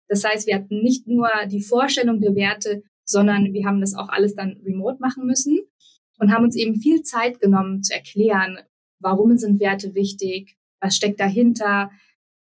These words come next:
wie sind wir dahin gekommen, den Entwicklungsprozess auch mit definiert.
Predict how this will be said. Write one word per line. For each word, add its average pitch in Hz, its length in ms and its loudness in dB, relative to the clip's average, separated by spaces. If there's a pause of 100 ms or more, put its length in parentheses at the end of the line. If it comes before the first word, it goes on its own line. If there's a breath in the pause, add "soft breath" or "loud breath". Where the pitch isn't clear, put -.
(920)
wie 220 120 0
sind 240 200 4
wir 233 80 2
dahin 214 320 0
gekommen, 220 600 -2
den 196 320 0
Entwicklungsprozess 240 920 -2
auch 202 160 -6
mit 208 220 -2
definiert. 202 680 0